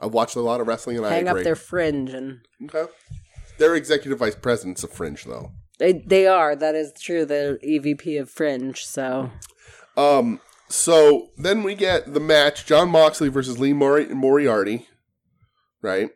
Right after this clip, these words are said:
Speaker 1: Anything
Speaker 2: I
Speaker 1: about this?
Speaker 2: forgot that that
Speaker 1: Okay.
Speaker 2: was even who he
Speaker 1: Uh,
Speaker 2: fought.
Speaker 1: I like this
Speaker 2: I liked
Speaker 1: match.
Speaker 2: his hair. It was like a broccoli.
Speaker 1: So, right, exactly. I think this match was good. I think it picked up in the back half. You had commented on this match. I'm gonna shake your memory here.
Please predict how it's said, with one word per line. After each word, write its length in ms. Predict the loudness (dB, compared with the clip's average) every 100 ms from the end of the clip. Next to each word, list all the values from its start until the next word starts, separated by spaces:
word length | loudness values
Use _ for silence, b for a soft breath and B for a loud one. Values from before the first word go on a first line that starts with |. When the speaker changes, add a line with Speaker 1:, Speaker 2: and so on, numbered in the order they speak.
| _ _ _ _ _ _ _ _ _ -10
Speaker 1:
Anything 180 | -4 0
Speaker 2:
I 60 |
Speaker 1:
about 80 | 2
this? 80 | 0
Speaker 2:
forgot 420 | 0 2 2 0
that 240 | -4 -6 -6
that 200 | -4 -2
Speaker 1:
Okay. 80 | -2
Speaker 2:
was 200 | -2 -2
even 240 | -4 -6
who 180 | -8 -10
he 180 | -4 -4
Speaker 1:
Uh, 20 |
Speaker 2:
fought. 480 | 0 4 6 4 -4 _ 4
Speaker 1:
I 80 | 6
like 220 | 6 4
this 100 | 4
Speaker 2:
I 20 |
liked 160 | 6 4
Speaker 1:
match. 80 | 4
Speaker 2:
his 140 | 2
hair. 400 | 2 4 4 4
It 160 | 2 0
was 200 | -2 -2
like 160 | -2 -2
a 40 |
broccoli. 560 | -4 -4 -6 -8 -8 -8
Speaker 1:
So, 460 | -8 2 4 4 2
right, 440 | 2 4 4 0 -6
exactly. 680 | -14 -4 0 0 0 -2 -4 b b b
I 160 | 0 0
think 220 | 0 -4
this 160 | -6
match 300 | 2 2 0
was 180 | -6 -4
good. 180 | 2 2
I 40 |
think 120 | 2 -4
it 140 | -4
picked 220 | -6 0
up 140 | 0 0
in 60 |
the 60 | 0
back 300 | 0 0 -2
half. 640 | -2 0 0 -4 -10 -20 _ _ _ _ _ _ _
You 640 | -12 -8 -6 -4 -6 -8 -6
had 160 | -8 -6
commented 480 | -4 -2 0 0 -2
on 100 | -4
this 140 | -6
match. 220 | -6 -6
I'm 60 | -6
gonna 100 | -8
shake 280 | -6 -8 -4
your 80 | 0
memory 380 | 0 0 -4
here. 360 | -4 -8 -8